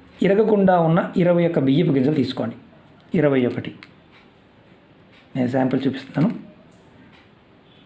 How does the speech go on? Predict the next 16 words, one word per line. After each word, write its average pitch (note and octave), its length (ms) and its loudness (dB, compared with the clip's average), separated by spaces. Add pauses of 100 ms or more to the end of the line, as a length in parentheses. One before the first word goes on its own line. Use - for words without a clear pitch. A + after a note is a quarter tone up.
(260)
ఒక F#3+ 100 -2
ఇరవై D3+ 180 2
ఒకటి C3 120 -4
తీసుకోండి. - 380 -10 (2000)
ఇరవై B3+ 220 4
ఒకటి G3 160 0
తీసుకొని A#2+ 600 -4 (920)
దానిలో D3 560 2 (160)
కొంచెం F4+ 340 2
సింధూరం, C#3 520 0
కొద్దిగా, D#3 540 0 (1120)
కొద్దిగా C#3+ 340 0
సింధూరాన్ని C3 480 0
వేయండి. G#2 220 -6 (3000)
తర్వాత A3 340 4
దీన్ని C#3 420 0